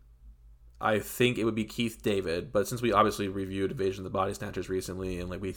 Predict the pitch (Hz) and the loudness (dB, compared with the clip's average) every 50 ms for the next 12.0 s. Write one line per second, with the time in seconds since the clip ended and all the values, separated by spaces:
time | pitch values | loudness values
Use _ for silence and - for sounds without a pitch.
0 | - 107 107 107 - - 110 104 101 101 98 92 - - - 101 95 92 92 87 | -8 -10 -10 -8 -8 -2 2 2 2 4 2 0 0 2 4 6 8 8 8 6
1 | 85 - - - - - - - - - - - - - - - - - - 104 | 4 2 -2 -10 -16 -16 -16 -16 -16 -16 -16 -16 -16 -16 -18 -18 -10 -6 -2 2
2 | 101 92 87 85 78 71 71 - - - - - - - - - - 135 123 117 | 4 4 4 2 0 -4 -6 -6 -8 -8 -14 -18 -20 -20 -20 -18 -10 -4 4 8
3 | 110 123 123 - - 120 104 98 - 98 92 98 80 - - 98 92 90 87 87 | 8 8 8 6 4 4 2 4 2 -2 -2 -2 -4 -2 -4 -4 -4 -4 -4 -4
4 | 87 95 90 98 98 92 107 104 107 98 87 76 87 92 82 64 - - - - | -6 -6 -6 -6 -2 0 2 4 4 4 2 2 -2 -4 -2 -2 -4 -4 -8 -12
5 | - - - - - - - - - - - - - - - 98 92 85 78 78 | -14 -16 -16 -16 -18 -16 -16 -18 -18 -16 -16 -16 -10 -2 2 2 4 4 2 -2
6 | 82 95 104 - - - - - - - - - - - - - - - - - | -6 -10 -12 -12 -16 -16 -16 -18 -20 -20 -20 -20 -20 -20 -20 -20 -20 -20 -20 -20
7 | - - - - - - - - - - - - - - - - - - 156 127 | -20 -20 -20 -20 -20 -20 -20 -20 -20 -20 -20 -20 -20 -20 -20 -20 -10 -6 6 8
8 | 131 - - - 113 113 117 123 127 123 127 - - 123 117 110 107 - 101 101 | 8 8 8 8 10 10 12 12 10 6 4 2 2 2 2 2 2 0 2 2
9 | 101 95 98 95 95 92 95 98 95 92 92 95 98 98 95 95 - 92 92 87 | 2 2 2 0 -2 0 2 2 2 4 2 0 -2 -2 -6 -4 -2 0 0 2
10 | 87 87 87 85 82 82 80 82 76 80 92 95 92 92 92 87 - - - 98 | 0 2 0 2 2 2 2 2 0 -2 -2 -4 -4 -2 -2 -2 -4 -4 -4 -2
11 | 92 90 90 87 92 - - 95 92 87 85 - - - 95 87 87 - 85 | -2 -2 -2 -2 -4 -4 -6 -4 -4 -4 -6 -6 -4 0 2 2 2 2 -2